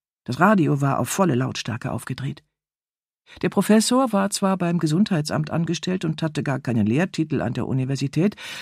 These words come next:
aber jeder nannte ihn respektvoll trotzdem so. Er war ein kleiner, dickbäuchiger Mann mit langen weißen Haaren und einem dichten Vollbart.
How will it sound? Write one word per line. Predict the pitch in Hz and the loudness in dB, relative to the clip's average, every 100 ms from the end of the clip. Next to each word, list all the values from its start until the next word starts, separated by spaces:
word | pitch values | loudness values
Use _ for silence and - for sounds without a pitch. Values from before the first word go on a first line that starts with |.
| - | -6
aber | 160 | 0
jeder | 170 180 240 214 180 | 2 4 2 2 2
nannte | 190 180 190 - | 4 4 2 -2
ihn | - 170 | 0 -2
respektvoll | 151 - - 160 - - 175 202 | -2 -4 -2 -4 -4 -6 -4 -4
trotzdem | - - - - 90 | -4 -4 -4 -8 -8
so. | - - - _ _ _ _ _ _ _ _ | -8 -10 -14 _ _ _ _ _ _ _ _
Er | 233 | -6
war | 277 | -2
ein | 226 220 | 0 0
kleiner, | - 170 202 214 185 | 2 0 4 4 4
dickbäuchiger | 156 208 - 95 123 - 143 135 | 2 -2 -4 -6 -4 -2 0 2
Mann | 143 151 170 | 4 4 4
mit | 135 | 2
langen | 147 156 156 147 | 2 4 4 2
weißen | 143 143 151 | 0 0 2
Haaren | 139 185 180 | 2 2 2
und | 147 - | 0 -2
einem | 135 131 | -4 -4
dichten | 135 139 | -4 -4
Vollbart. | 127 147 156 147 110 - | -2 2 2 2 -2 -8